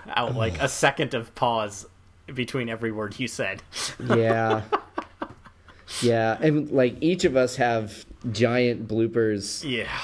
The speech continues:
Speaker 2: I, I give you full, I give you full and total authority to just, like, chop out irrelevant sections, 'cause we,
Speaker 1: <laughs>
Speaker 2: we rambled there.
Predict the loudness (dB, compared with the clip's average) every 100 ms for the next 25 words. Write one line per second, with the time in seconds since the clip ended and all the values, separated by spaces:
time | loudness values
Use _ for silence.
0 | -8 -4 2 2 4 2 2 0 0 -2
1 | 2 4 6 4 0 -4 -16 -20 -20 -20
2 | _ -8 -6 0 0 2 -2 -2 -4 0
3 | 2 2 -2 -2 -2 0 0 0 -2 -6
4 | -18 -20 -20 -20 -20 _ -6 0 0 2
5 | 0 0 0 0 -4 -4 -4 -6 -6 -4
6 | -4 -2 -2 0 -2 -2 -2 -2 -2 -2
7 | 0 -2 -2 -4 -4 0 0 0 -2 -4
8 | -6 -4 -8 -8 -14 -12 -8 -8 -10 -6
9 | -2 -2 0 0 0 -2 -2 -2 -2 -4